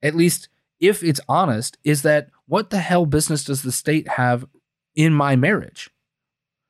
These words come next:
So the argument for us is, I, if my church recognizes my marriage,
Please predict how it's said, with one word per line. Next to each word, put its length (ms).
So 420
the 140
argument 520
for 240
us 220
is, 320
I, 140
if 240
my 260
church 400
recognizes 960
my 180
marriage, 520